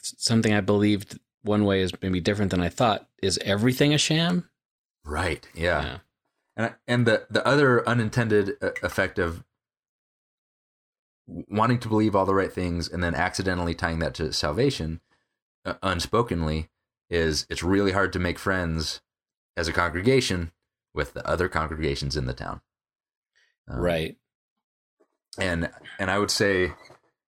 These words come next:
Speaker 2: that that's actually something that, um, is very hard to notice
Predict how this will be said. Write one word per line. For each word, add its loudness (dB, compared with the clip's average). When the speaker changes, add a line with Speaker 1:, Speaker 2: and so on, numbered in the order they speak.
Speaker 2:
that 0
that's 0
actually 2
something 0
that, -2
um, -2
is -2
very 2
hard 0
to -4
notice -2